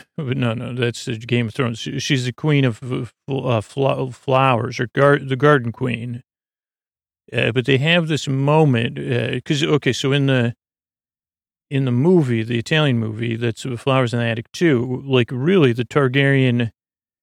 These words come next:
uh, the getting carried away Targaryenness, really, like, in Flowers in the Attic was not, uh, Dany's family, but, uh,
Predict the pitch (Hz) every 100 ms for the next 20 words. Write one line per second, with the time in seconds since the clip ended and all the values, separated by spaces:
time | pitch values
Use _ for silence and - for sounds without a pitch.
0 | _ _ _ 127 120 117 117 117 120 123
1 | - _ _ _ _ - 123 139 143 135
2 | - 147 135 120 123 123 120 - 123 113
3 | 123 120 117 110 113 113 110 - 123 120
4 | 127 131 143 127 117 127 123 113 - -
5 | 127 113 151 135 127 120 113 113 120 127
6 | 123 104 - 123 107 123 123 117 - _
7 | _ - 117 110 123 135 139 113 110 135
8 | 120 - 113 113 110 117 113 110 113 113
9 | 110